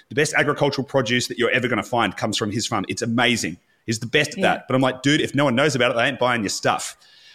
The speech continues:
Speaker 1: Right? And so, and so the problem is that most business owners, when they start, they're artists. They're thinking about,
Speaker 2: Yeah.
Speaker 1: "Oh, how do I make this beautiful thing and how do I do this?" And necessarily,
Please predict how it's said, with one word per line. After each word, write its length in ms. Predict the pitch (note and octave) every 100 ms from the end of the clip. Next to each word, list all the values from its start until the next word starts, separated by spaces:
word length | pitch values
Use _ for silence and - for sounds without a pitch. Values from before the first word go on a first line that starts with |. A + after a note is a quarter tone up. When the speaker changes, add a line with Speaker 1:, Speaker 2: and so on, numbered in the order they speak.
| _ -
Speaker 1:
Right? 200 | F#2+ A2+
And 180 | C3 C3+
so, 360 | - D3 C3+ C3
and 280 | C3+ C3 C#3
so 320 | - C3+ C3 C3
the 80 | B2
problem 340 | - F3+ G3+
is 160 | D#3 A#2
that 160 | -
most 380 | A#2 B2+ D#3 -
business 260 | C3+ B2+ -
owners, 240 | G#2+ G#2
when 80 | G#2+
they 120 | G2+
start, 280 | - B2 A2+
they're 140 | G2+
artists. 540 | G#2+ G#2+ D#2+ - - -
They're 200 | G#2 G#2+
thinking 340 | C#3 B2+ B2+
about, 360 | G#2+ G2 G2 - -
Speaker 2:
Yeah. 220 | G#3 F3+ -
Speaker 1:
"Oh, 160 | C3 C3
how 140 | C3
do 80 | A#2+
I 60 |
make 220 | A#2 B2+ B2+
this 300 | A#2 - - -
beautiful 340 | D3+ D#3 D#3
thing 600 | C#3+ - C3 B2 B2 A#2+
and 60 | A2+
how 100 | A#2
do 60 | A2
I 20 |
do 120 | G#2+
this?" 220 | A#2 A#2+ - _ _ _
And 160 | A#2+ C3
necessarily, 840 | F#3 - - C#4+ F3+ F2+ G2 G3+